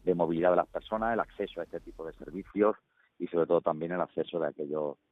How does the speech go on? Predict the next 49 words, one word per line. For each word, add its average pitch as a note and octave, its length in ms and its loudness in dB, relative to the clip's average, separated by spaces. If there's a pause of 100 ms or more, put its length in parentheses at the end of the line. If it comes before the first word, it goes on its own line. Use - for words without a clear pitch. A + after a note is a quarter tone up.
(140)
trabajadores, F2+ 540 2
¿no? F#2 180 -12
que E2 140 -18
no E2 80 -10
están E2 200 -14
afectados D#2+ 420 -6
directamente E2 560 -10
por D#2 180 -12
este D#2 220 -12
conflicto G2+ 600 -4 (640)
y G#2 200 0
que, F2+ 500 4
o E2 160 4
para F2 200 0
garantizar E2 380 -4
los E2 120 -2
servicios D#2 400 -10
mínimos F#2+ 420 -6
también, G2+ 420 -4 (160)
de B1+ 120 -20
todo D#2+ 120 -4
lo D#2 120 0
que D2+ 220 0
es C#2+ 120 -8
la, C#2+ 280 -2
la D2 100 0
huelga D2+ 280 -2
que D2+ 100 -6
vienen D2+ 320 -8
manteniendo, E2 600 -6 (460)
para E2+ 240 8
que E2 120 -4
también D#2+ 640 -4
pueda D#2 480 0
seguir E2 180 -4
la D#2+ 100 4
actividad, F2+ 460 2
¿no? G2+ 220 -6 (100)
con - 100 -12
esos E2+ 200 -12
servicios F2 320 -6
mínimos F#2 420 0
o E2+ 180 8
aquellos E2+ 340 0
trabajadores D#2+ 500 -4
que D#2+ 100 -16
no D#2 60 -8
están D2+ 180 -10
afectados D2+ 400 -8